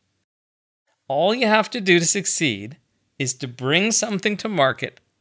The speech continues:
that customers really want, that they'll pay you for, for more than it costs you to bring it to those customers.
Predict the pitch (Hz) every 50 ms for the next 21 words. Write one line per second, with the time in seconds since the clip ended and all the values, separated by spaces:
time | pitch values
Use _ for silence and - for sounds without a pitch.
0 | _ _ _ _ _ - - - - - - - - - - - 233 196 202 226
1 | 185 143 - - 151 151 151 160 175 170 180 185 190 202 196 190 185 156 127 117
2 | 123 151 170 - - _ _ _ _ _ _ _ _ _ _ - 139 143 - -
3 | 170 160 135 - - - 190 214 226 208 190 160 143 135 131 - 131 123 120 120
4 | 120 117 117 117 - _ _ _ _ _ _ _ _ _ _ _ _ _ - -
5 | - 147 151 156 160 160 160 165 170 165 165 160 160 170 - - 156 139 147 135
6 | - - - 139 139 131 131 123 123 120 120 123 123 117 117 110 - 110 107 107
7 | 98 - - - - - - - - - - - -